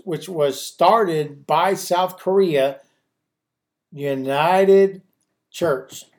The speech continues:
Unification Church from South Korea, the Washington Times.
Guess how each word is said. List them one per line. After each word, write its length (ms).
Unification 1000
Church 500
from 260
South 320
Korea, 300
the 100
Washington 640
Times. 540